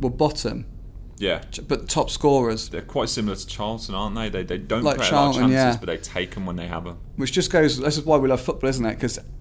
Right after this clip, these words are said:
Speaker 1: you can set up a team in so many different ways.
Speaker 2: Mm.
Speaker 1: Um, so, yeah, where, I don't know where I'm going with this now. I think, I think those three teams will be, I think they're the best three teams, and I think the statistics show that I think it's gonna be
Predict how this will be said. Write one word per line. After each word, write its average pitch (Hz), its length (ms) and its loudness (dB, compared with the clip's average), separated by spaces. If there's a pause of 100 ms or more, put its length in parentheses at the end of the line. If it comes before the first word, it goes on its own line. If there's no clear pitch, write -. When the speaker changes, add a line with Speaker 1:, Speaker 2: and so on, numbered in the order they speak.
(180)
Speaker 1:
you 135 120 0
can 127 180 4
set 139 220 4
up 131 100 2
a 131 40 -6
team 135 220 2
in 127 60 6
so 131 180 2
many 127 140 6
different 123 320 0
ways. 107 560 0
Speaker 2:
Mm. 87 80 -6
Speaker 1:
Um, 123 440 4 (1800)
so, 143 480 4 (380)
yeah, 135 220 6
where, 151 300 6 (600)
I 127 60 0
don't 127 120 0
know 117 200 0
where 117 100 -2
I'm 117 80 -2
going 120 200 2
with 110 80 -2
this - 180 -6
now. 113 260 -4 (160)
I 151 60 0
think, 185 200 4
I 180 60 4
think 190 160 4
those 185 220 8
three 180 240 4
teams 151 340 4
will 139 180 6
be, 127 480 2 (800)
I 143 80 8
think 160 160 2
they're 156 100 8
the 151 60 8
best 147 300 4
three 127 160 6
teams, 120 400 2 (120)
and 135 80 6
I - 40 6
think 139 140 2
the 135 40 2
statistics 139 520 0
show 127 180 6
that 117 120 4
I 117 40 0
think 135 240 0
it's 127 100 -2
gonna 135 180 2
be 123 400 0